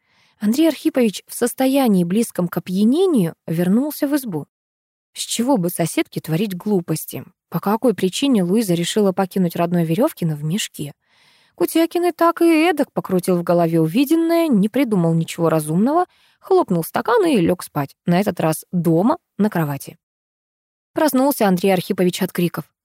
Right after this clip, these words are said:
«Вставай, Кутякин, пожар горит!» С трудом разомкнув слипающиеся веки, он увидел перед собой орущую Ленку Круглову.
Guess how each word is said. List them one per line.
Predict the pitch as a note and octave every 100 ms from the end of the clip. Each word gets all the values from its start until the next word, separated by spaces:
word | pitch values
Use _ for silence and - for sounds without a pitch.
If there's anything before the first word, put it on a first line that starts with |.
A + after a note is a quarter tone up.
| _
«Вставай, | - C4 B3 D4 A#3
Кутякин, | D4+ - C4+ C4 B3
пожар | C#4 C4 C4 A3+
горит!» | D#4 D4+ G#3 - _ _ _ _ _ _ _ -
С | -
трудом | E3+ E3+ E3
разомкнув | E3+ E3 F#3 F#3 F#3 -
слипающиеся | G3 F#3+ F#3 E3 D#3 F3+ - E3+
веки, | G#3+ - F3
он | F3
увидел | F3 G3 F3+ E3
перед | E3+ E3
собой | - F#3 F#3
орущую | F3 F#3+ - G3+
Ленку | F#3 D#3+ D#3
Круглову. | - E3+ D#3+ D#3+ D#3 C#3+